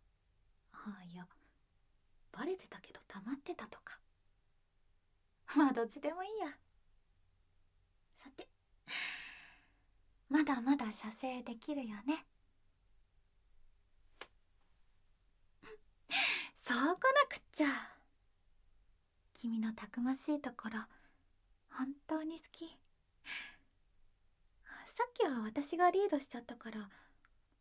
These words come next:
今度は君がリードする？それとも、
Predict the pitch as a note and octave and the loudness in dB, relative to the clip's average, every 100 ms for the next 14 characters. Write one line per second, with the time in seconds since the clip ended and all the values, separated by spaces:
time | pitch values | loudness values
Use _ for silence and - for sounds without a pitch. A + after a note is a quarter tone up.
0 | _ _ - F4+ D4 A3 F#3+ - - - | _ _ -8 -2 0 -2 -6 -12 -8 0
1 | C#4+ C#4+ C#4 C#4+ C4 E3+ - A3+ F4+ - | 0 2 2 2 0 -6 -12 -4 -4 -4
2 | _ _ _ _ _ - - - - - | _ _ _ _ _ -20 -20 -20 -20 -20
3 | - - - - - F4 F#4 F4+ F4+ C4+ | -20 -20 -20 -8 2 2 4 2 4 4
4 | A3 | 2